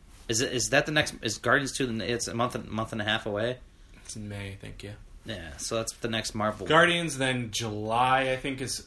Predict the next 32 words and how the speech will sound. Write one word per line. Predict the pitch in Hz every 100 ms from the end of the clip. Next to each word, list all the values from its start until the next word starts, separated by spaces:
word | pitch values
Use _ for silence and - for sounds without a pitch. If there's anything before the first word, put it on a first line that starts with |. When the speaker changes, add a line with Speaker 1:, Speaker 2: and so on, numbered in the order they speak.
| -
Speaker 2:
Spider-Man, | - - 127 127 127 127
and | 120
then | 110
November | 107 104 98 107 107 104
is | 98
Thor | - 104 98
three, | - - 90 82 101 - -
which | 110 - - - - -
we | 120 123 123
should | 107 - - 294 269 165
see | - 147
a | 123
trailer | - 127 120 117 113 110 107 107 104 - - - - - - - - - -
Speaker 1:
Soon? | - - 123 127 127
Speaker 2:
soon. | - - - 156 113 92 82 -
I | 139 170
feel | 214 190
we'll | 156 135
see | - 135
that | 120 110
trailer | - 123 117 110 101
before | 98 98 - 110 107 104
even | 95 95 90
Guardians. | 85 92 101 101 90 85 85 - - - - - - -
Speaker 1:
And | 110
then | 117
Iron | 110 127 123
Fist | - 123 123 -
is | 117 110 104 -
March? | 117 107 110 - -
Speaker 2:
Seventeenth. | - 95 92 - - - - -
Speaker 1:
Okay. | 107 -